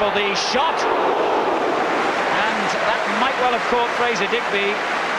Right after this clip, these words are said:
slightly wrong-footed. He hasn't scored this season, Gary Mills. Would have been some place to open his account.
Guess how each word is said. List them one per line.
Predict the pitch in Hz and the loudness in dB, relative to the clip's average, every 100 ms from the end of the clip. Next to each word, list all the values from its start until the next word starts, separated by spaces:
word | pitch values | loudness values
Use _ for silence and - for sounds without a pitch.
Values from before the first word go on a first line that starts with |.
| - | 0
slightly | 226 226 208 | 0 0 0
wrong-footed. | 196 214 180 208 202 165 - - | 0 0 0 0 0 0 -2 -2
He | 156 | -2
hasn't | 214 262 226 | -2 -2 -2
scored | - 262 285 | 0 4 4
this | 208 196 | 2 -2
season, | 196 175 165 | -2 -2 -2
Gary | 170 165 160 | -2 0 0
Mills. | 160 190 214 - - - - - - - - - - - - - | 0 0 0 -2 -4 -4 -4 -4 -4 -4 -4 -4 -4 -4 -4 -4
Would | 185 | -4
have | 185 | 0
been | 185 | 0
some | 170 202 190 | 0 -2 0
place | 202 185 | 0 0
to | 196 | 0
open | 180 190 | 0 0
his | 170 | -2
account. | 165 190 180 | 0 -2 -2